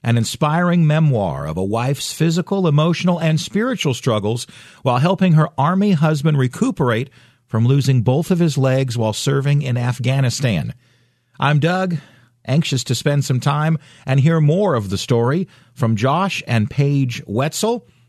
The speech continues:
The book, Beautifully Broken, An Unlikely Journey of Faith. So, everybody loves a story, especially a love story. Let's start with the two of you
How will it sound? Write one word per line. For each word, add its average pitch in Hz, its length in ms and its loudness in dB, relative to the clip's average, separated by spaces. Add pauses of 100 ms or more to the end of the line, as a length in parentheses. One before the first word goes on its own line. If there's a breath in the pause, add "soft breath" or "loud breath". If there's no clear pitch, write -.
(200 soft breath)
The 95 120 -2
book, 180 360 -2 (100)
Beautifully 127 440 2
Broken, 151 500 0 (380 soft breath)
An 92 180 -2
Unlikely 135 680 0
Journey 117 480 0
of 101 120 -2
Faith. - 540 -4 (360 loud breath)
So, 117 280 0 (140)
everybody 190 460 0
loves 175 300 -2
a 151 80 -2
story, 170 520 -2 (140)
especially 151 680 -2
a 131 80 0
love 135 280 0
story. 123 380 0 (220 loud breath)
Let's 214 200 0
start 240 300 -2
with 220 160 0
the 208 100 0
two 220 220 0
of 196 140 0
you 202 400 0